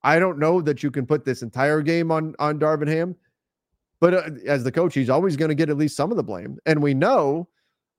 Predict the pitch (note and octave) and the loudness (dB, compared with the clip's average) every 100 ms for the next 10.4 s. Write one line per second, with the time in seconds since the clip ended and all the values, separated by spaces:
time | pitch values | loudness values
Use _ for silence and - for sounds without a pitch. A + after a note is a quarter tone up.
0 | - C#3+ C#3 - _ _ _ _ _ _ | 0 0 0 -4 _ _ _ _ _ _
1 | _ _ _ _ - A#2 A#2+ - D#3 F3 | _ _ _ _ -18 -12 -12 -8 -2 0
2 | A3+ G#3 D#3 A#2+ A#2+ - - _ _ _ | 2 2 0 0 -4 -6 -14 _ _ _
3 | _ A#2 - D#3 F3 - D3+ D#3+ F3+ F#3+ | _ -14 -4 -2 -2 0 -2 0 2 4
4 | F#3 G3 F#3+ F#3 G3+ A3 - _ _ _ | 4 2 2 0 0 -2 -4 _ _ _
5 | _ _ _ _ _ _ A#2 - C3 C3 | _ _ _ _ _ _ -20 -8 -4 -2
6 | B2+ C3+ A#2+ A#2+ B2 - - _ _ _ | -2 -2 0 -2 -2 -8 -10 _ _ _
7 | _ _ _ _ _ _ _ _ _ _ | _ _ _ _ _ _ _ _ _ _
8 | B2 C3+ A#2 B2+ B2 A#2 A#2 - - _ | -4 -2 0 -2 -2 -2 -4 -6 -14 _
9 | _ _ _ _ _ _ _ _ A#2+ - | _ _ _ _ _ _ _ _ -6 -6
10 | A#2 - G#2+ | -10 -8 -8